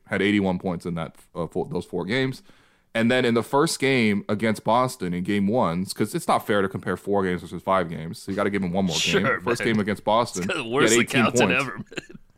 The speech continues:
Speaker 1: He had eighteen points. So Tobias Harris in five games scored ni-, ninety-nine points, and in five games in the playoffs for Evan Mobley and, uh, you know, Jared Allen, they scored, uh,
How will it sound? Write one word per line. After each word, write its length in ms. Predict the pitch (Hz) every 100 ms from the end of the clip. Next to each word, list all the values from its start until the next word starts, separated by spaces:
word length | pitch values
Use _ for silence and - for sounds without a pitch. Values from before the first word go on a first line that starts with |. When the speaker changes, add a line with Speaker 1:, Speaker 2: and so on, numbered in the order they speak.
| _
Speaker 1:
He 60 | 143
had 100 | 131
eighteen 260 | 135 131 131
points. 260 | 135 101
So 220 | - 113
Tobias 380 | 101 110 165 190
Harris 260 | 165 147 -
in 80 | 101
five 280 | 120 123
games 220 | 120 107 95
scored 220 | 117 104
ni-, 200 | 104 110
ninety-nine 460 | 107 110 107 98 95
points, 420 | 107 90 82 -
and 140 | 98 98
in 80 |
five 280 | 92 120 123
games 240 | 117 110 95
in 40 |
the 80 | 92
playoffs 540 | 110 110 90 85 - -
for 380 | 92 87 85
Evan 180 | 95 98
Mobley 400 | 90 90 87 87
and, 260 | 87 87 -
uh, 260 | 82 78 76 - _ _
you 100 | 98
know, 220 | 78 76 - _
Jared 220 | - 92 98
Allen, 320 | 127 90 90
they 100 | 95
scored, 380 | - 95 85 92
uh, 280 | 82 82